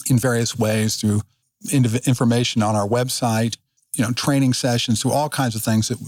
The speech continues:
that the department does. In addition, we have several of the sections of the Civil Rights Divisions that focus on enforcing the Americans with Disabilities Act and disability rights. And I just wanna mention a couple of them. Obviously,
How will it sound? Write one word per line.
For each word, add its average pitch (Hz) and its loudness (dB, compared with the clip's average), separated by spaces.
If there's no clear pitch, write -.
that 110 0
the - -4
department 107 0
does. 110 -2
In 170 0
addition, 147 0
we 147 2
have 135 0
several 156 0
of 113 2
the 107 2
sections - 0
of 120 2
the 120 2
Civil 113 0
Rights 110 0
Divisions 104 2
that 107 0
focus - -2
on 110 0
enforcing 113 0
the 117 2
Americans 113 0
with 98 -2
Disabilities 117 0
Act 110 -2
and 131 2
disability 143 0
rights. 113 -2
And 123 2
I 143 2
just - -6
wanna 131 4
mention 127 0
a - -2
couple 117 0
of - 2
them. - -2
Obviously, 139 0